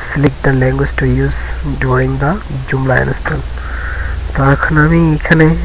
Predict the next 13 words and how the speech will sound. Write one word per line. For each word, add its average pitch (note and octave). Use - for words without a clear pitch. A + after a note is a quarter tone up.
আপনাদের C#3
দেখাচ্ছি, D3
এখানে C#3+
লেখা C#3
আছে C#3+
English C#3
United C#3+
Kingdom, C3+
English C#3
Australia, C3
English C3
United C3
স্টেট। -